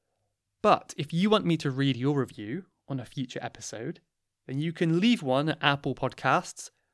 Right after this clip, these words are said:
and I'll probably read it on a future episode. So thank you everyone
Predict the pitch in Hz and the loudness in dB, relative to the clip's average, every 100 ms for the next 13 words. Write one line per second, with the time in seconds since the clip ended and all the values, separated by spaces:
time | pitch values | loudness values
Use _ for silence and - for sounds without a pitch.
0 | _ _ _ - 202 214 - - 320 339 | _ _ _ -4 -2 -2 -8 -6 -2 0
1 | 214 143 131 233 247 _ - 143 143 139 | 2 4 2 0 -6 _ -6 0 2 2
2 | 226 - _ _ - 165 160 185 180 - | 0 -4 _ _ -6 -6 -4 -6 -6 -8
3 | - - - - - - _ _ _ _ | -10 -12 -10 -10 -12 -16 _ _ _ _
4 | _ _ _ _ - - 151 135 - 127 | _ _ _ _ -14 -6 -6 -6 -6 -4
5 | 127 127 - | -4 -6 -8